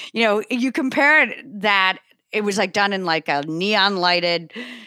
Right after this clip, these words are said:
conference room in D C, and you compare that with, you know, some of these other presidential announcements, like Kamala Harris had twenty thousand people in Oakland, and I was like, "Oh my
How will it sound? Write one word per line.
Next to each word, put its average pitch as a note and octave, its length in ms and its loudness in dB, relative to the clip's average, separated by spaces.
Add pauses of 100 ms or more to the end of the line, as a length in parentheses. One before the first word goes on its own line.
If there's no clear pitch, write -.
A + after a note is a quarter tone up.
conference G3 420 -2
room F#3+ 200 -2
in F#3 120 -2
D F3+ 220 -4
C, E3 520 -4
and F#3+ 140 -4
you F#3 60 -4
compare G#3 400 0
that F#3+ 200 2
with, D#3+ 440 -4 (320)
you F#3 100 -4
know, F#3 60 0
some G3 180 -2
of F#3 40 -4
these F#3+ 220 -2
other G#3+ 240 2
presidential F#3 540 -2
announcements, D#3+ 720 -4
like D3+ 320 -2 (300)
Kamala G3 360 2
Harris F#3+ 380 2
had E3+ 300 -2
twenty A#3+ 440 -2
thousand G#3+ 380 0
people G3+ 260 -4
in F3 160 -2
Oakland, F3+ 520 -2
and E3 120 0
I D#3+ 140 2
was E3 160 -4
like, D#3 240 -4
"Oh E3+ 300 -2
my - 260 -6